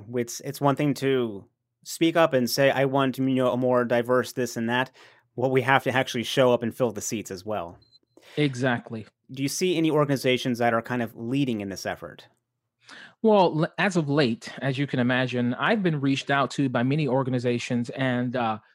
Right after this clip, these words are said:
Speaker 2: probably four or five opera companies who've, they featured me on their stages, and they've said to me, you know, "We really want to know as an organization what we can do." And I said,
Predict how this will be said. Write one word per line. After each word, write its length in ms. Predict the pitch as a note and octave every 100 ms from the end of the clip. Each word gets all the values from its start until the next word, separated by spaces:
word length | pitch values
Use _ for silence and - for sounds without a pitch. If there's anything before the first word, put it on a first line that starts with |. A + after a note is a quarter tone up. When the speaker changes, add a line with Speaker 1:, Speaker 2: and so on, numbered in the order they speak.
| _
Speaker 2:
probably 440 | F3+ F3+ E3 D3
four 360 | C#3 - D3+ D3+
or 60 | C3+
five 320 | D#3+ C#3 C#3
opera 280 | C3 C#3 D3+
companies 600 | - D3 C#3+ D3 C#3+ C3+ - - _ _
who've, 500 | D#3+ C#3+ C#3 B2+ C3+ - -
they 220 | C#3+ D#3
featured 480 | - F3 E3+ - D3+
me 120 | D#3
on 120 | C#3+
their 140 | C#3+
stages, 640 | C3+ D#3 D3 D3+ E3 E3+ - _ _ _
and 260 | C3+ C3+ C3
they've 160 | C#3+ D3
said 240 | D#3+ D3
to 100 | -
me, 100 | C#3+
you 180 | C3+ C#3+
know, 160 | C#3+ C3
"We 160 | C3+
really 560 | C3+ C#3+ D#3 D#3+ D3+ D3 _ _ _
want 300 | C3 C#3 D3
to 100 | -
know 180 | D3 C#3
as 120 | C3
an 60 | C#3
organization 720 | C#3 C#3 B2 B2 B2 C3+ B2
what 180 | B2+ -
we 80 | C3+
can 200 | D3 C#3
do." 280 | G3 G#2+ -
And 120 | B2
I 100 | D3
said, 320 | D#3 C#3 B2